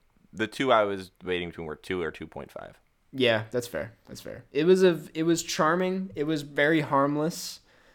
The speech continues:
Speaker 2: but
Speaker 1: Yep.
Speaker 2: it just, it's not something I will ever, ever even
Speaker 1: Watch
Speaker 2: consider
Speaker 1: again,
Speaker 2: watching
Speaker 1: yeah.
Speaker 2: again. Yeah.
Speaker 1: Yeah, I think, 'cause I feel like some two point fives I would consider watching again, and this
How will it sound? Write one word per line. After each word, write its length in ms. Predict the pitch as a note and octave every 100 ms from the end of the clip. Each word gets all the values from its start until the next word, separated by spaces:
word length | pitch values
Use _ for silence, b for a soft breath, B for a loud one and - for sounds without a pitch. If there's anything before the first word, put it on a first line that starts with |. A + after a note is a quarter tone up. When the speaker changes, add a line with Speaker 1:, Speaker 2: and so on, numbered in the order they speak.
| b b _
Speaker 2:
but 260 | - A#2
Speaker 1:
Yep. 200 | A2 D#2 - _ _ _
Speaker 2:
it 200 | C3+ C3
just, 340 | A2+ A2 - -
it's 160 | G#2+ B2+
not 260 | A2 F#2+
something 320 | - G2+ G2
I 100 | G2
will 180 | G2 G2
ever, 420 | F#2 G2+ G2+ F2 D2 _ _ -
ever 180 | G2 F2+
even 200 | F#2 E2+
Speaker 1:
Watch 220 | D#2+ D#2
Speaker 2:
consider 160 | F2
Speaker 1:
again, 80 | E2+
Speaker 2:
watching 360 | F2 E2 D#2+ F#2
Speaker 1:
yeah. 120 | F#2
Speaker 2:
again. 80 | F2+ -
Yeah. 180 | G2+ G2+
Speaker 1:
Yeah, 200 | G2 G2
I 80 | G#2+
think, 200 | C#3 B2+
'cause 80 | -
I 60 | A#2+
feel 120 | D3
like 120 | A#2
some 200 | - E2+
two 180 | - F2+
point 240 | - E2
fives 280 | - D2 C2
I 40 | D2
would 80 | -
consider 300 | E2+ C#2 C#2+
watching 300 | C#2 B1+ C2+
again, 240 | C2+ C2
and 100 | C#2
this 220 | D2 -